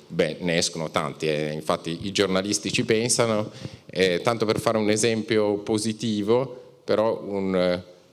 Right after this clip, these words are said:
effettivamente con, eh, un, un, un vecchio amico e, e anche un amico vecchio perché ha ottanta e passa anni, effettivamente abbiamo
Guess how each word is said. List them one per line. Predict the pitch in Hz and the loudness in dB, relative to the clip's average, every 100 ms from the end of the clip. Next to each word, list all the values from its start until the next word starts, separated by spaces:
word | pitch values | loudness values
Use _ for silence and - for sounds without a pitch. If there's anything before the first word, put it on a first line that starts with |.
| - - | -16 -6
effettivamente | 98 104 98 107 120 110 101 110 - | -2 -2 -2 0 2 2 2 0 2
con, | 107 104 95 92 | 2 2 2 2
eh, | 87 85 85 87 82 82 80 78 78 78 - | 2 0 0 -2 -2 -2 -4 -4 -6 -8 -8
un, | 92 82 82 - | -6 -4 -6 -6
un, | 90 87 82 82 | -4 -2 -2 -4
un | 104 90 | -2 -2
vecchio | 82 98 - 95 | 2 0 2 0
amico | 98 92 90 85 85 85 | 0 0 0 2 0 -4
e, | - 82 - | -10 -14 -8
e | 92 82 | -2 0
anche | 85 90 | 0 -2
un | 82 | -2
amico | 80 78 | -2 -2
vecchio | 80 78 80 80 | 0 -2 -2 -4
perché | 80 73 | -4 -4
ha | 80 76 | -2 -4
ottanta | - 80 80 78 76 73 73 | -4 -6 -4 -4 -2 -2 -4
e | 76 - | -6 -4
passa | 90 - 110 | -2 0 0
anni, | 104 107 117 131 - - - - | 0 0 0 0 -2 -16 -20 -20
effettivamente | - 127 139 160 117 - | -4 0 2 2 2 0
abbiamo | 117 101 101 | 2 2 0